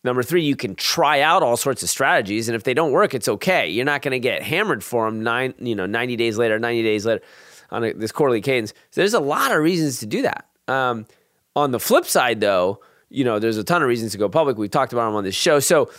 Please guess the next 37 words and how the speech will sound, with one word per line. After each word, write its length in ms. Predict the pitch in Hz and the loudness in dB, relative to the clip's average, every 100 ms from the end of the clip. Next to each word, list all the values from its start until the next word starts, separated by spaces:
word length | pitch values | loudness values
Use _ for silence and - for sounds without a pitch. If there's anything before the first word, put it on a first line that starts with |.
| - - | -20 -8
I 80 | 165 | -2
don't 220 | 247 269 | -2 0
think 160 | 240 185 | -2 -2
it's 100 | 143 | -2
one 220 | 156 170 | -2 0
size 200 | 160 139 | -2 -2
fits 200 | 123 - | -2 0
all. 340 | 151 - - _ - | 0 -2 -12 _ -4
Um, 240 | 131 123 | -2 0
and 180 | 139 151 | 0 -2
in 80 | 131 | 0
fact, 320 | 185 180 - | 0 -2 -4
you've 160 | 147 | -8
seen, 600 | - - 226 226 160 143 139 - - - | -6 -6 -6 -4 -2 -2 -6 -16 -20 -6
uh, 260 | 135 139 - | -2 0 2
over 280 | 151 196 175 | 2 2 0
the 100 | 139 | 0
last 400 | 135 131 143 - | 0 0 -2 -6
few 120 | 135 | -4
years, 280 | 180 170 113 | 0 -2 -2
more 260 | 131 160 | 0 0
and 80 | 190 | 0
more 140 | 147 | -2
companies 380 | 143 113 113 135 | -2 -6 -4 -2
are 100 | 135 | -2
staying 400 | 127 - 123 147 | -2 -4 -4 -4
private 360 | 120 131 156 90 | -2 0 0 0
later 180 | 143 160 | -2 -2
and 100 | 147 | -4
later 220 | 180 165 | -4 -4
for 140 | - | -4
a 60 | 139 | -4
lot 200 | 131 175 | -2 -4
of 80 | 151 | -6
different 260 | 160 165 | -8 -6
reasons. 380 | 170 226 135 120 | -6 -6 -8 -6
And, 180 | 131 | -6